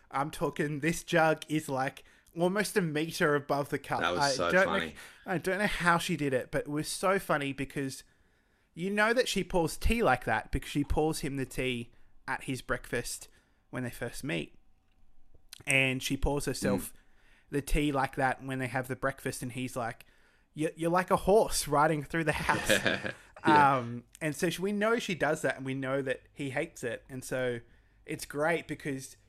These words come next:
Speaker 1: yeah, she's given him the butter, but then she's still annoying him. And it just is, like, this back and, always this back and forth of, like, love and, like, a stab and, like, a loving and then, like, a, like, they're just, you know, and then he
Speaker 2: It was very funny.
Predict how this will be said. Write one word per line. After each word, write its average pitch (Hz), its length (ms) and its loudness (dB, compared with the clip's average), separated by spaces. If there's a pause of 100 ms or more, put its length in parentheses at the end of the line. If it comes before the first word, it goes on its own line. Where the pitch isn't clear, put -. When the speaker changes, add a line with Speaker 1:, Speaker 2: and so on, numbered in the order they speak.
(960)
Speaker 1:
yeah, 160 320 0
she's 156 260 -8
given 147 400 -6
him 143 260 -6
the 131 80 -2
butter, 131 520 0
but 127 120 -6
then 131 160 -6
she's 135 220 -12
still 165 420 -2
annoying 143 460 -4
him. 147 460 -8
And 131 100 -8
it 117 100 -12
just - 280 -10
is, 135 160 -8
like, 120 180 -8
this 127 200 -10
back - 340 -4
and, 151 160 -6
always 185 400 2
this 170 100 -4
back 160 300 -2
and 151 120 -6
forth 131 400 -4
of, 135 160 -8
like, 117 280 -8 (640)
love 190 500 4
and, 135 140 -6
like, 123 180 -8
a - 40 -18
stab 123 520 -6
and, 113 120 -14
like, - 200 -14
a 127 100 -14
loving 202 720 0
and 131 160 -6
then, 110 80 -8
like, 113 240 -10
a, 117 80 -6 (540)
like, - 160 -10
they're 135 80 -4
just, - 420 -10 (320)
you 123 160 -6
know, 110 320 -6
and 151 140 0
then 147 160 -2
he 156 160 -2
Speaker 2:
It - 20 2
was 90 220 -2
very 87 240 0
funny. 82 340 -6